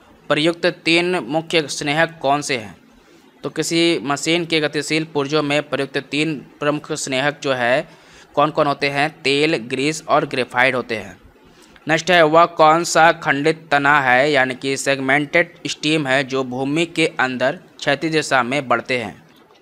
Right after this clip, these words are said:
तो राइजोम जो है खंडित तना है जो भूमि के अंदर क्षैतिज दिशा में बढ़ते हैं। नेक्स्ट है, त्वचा की बाह्यतम परत को क्या कहता है? तो त्वचा की बाह्यतम परत को एपिडर्मिस कहते हैं। नेक्स्ट है, लैक्टोमीटर जो दूध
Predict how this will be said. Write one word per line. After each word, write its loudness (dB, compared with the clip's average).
तो 2
राइजोम 4
जो 2
है 4
खंडित -2
तना 4
है 2
जो -4
भूमि -6
के -6
अंदर -2
क्षैतिज -4
दिशा 0
में -4
बढ़ते -2
हैं। -12
नेक्स्ट 2
है, 6
त्वचा 4
की 0
बाह्यतम 2
परत 2
को -2
क्या 2
कहता 0
है? 0
तो -6
त्वचा 0
की -2
बाह्यतम 2
परत -2
को -4
एपिडर्मिस 0
कहते -4
हैं। -12
नेक्स्ट 2
है, 6
लैक्टोमीटर 4
जो 2
दूध 2